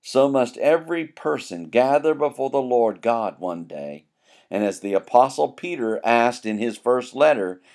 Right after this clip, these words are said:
in chapter four and verse seventeen, "What shall be the end of them that obey not the gospel of God?"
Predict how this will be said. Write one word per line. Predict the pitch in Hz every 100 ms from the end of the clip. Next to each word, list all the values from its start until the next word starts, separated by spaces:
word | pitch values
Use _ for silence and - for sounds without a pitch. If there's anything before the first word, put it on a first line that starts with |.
| _
in | - 104
chapter | - 113 110 113 110
four | 101 127 135 120 110
and | 95 98
verse | 107 107 -
seventeen, | 113 110 104 104 120 117 95 87 _ _ _ _ _ _ _
"What | - 87 98 131 156
shall | - - 87 85
be | - 110
the | 92 92 90
end | 107 139 165 156
of | 147 123
them | 113 90 76 78 78 _
that | 85 82
obey | 82 73 92 104
not | 110 113 104 78 53 _
the | 80
gospel | 76 78 80 80 _ 87 85
of | -
God?" | 85 73 60